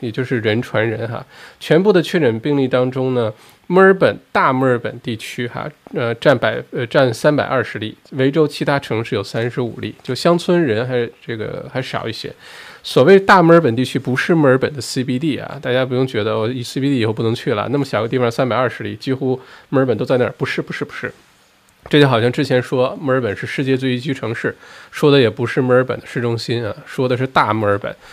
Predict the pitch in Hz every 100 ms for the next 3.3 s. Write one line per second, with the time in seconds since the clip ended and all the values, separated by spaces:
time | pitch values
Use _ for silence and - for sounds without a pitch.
0 | - _ - 147 113 120 120 131 117 135
1 | 139 123 107 - 139 135 131 139 131 -
2 | 139 147 147 123 110 113 127 131 131 147
3 | 117 127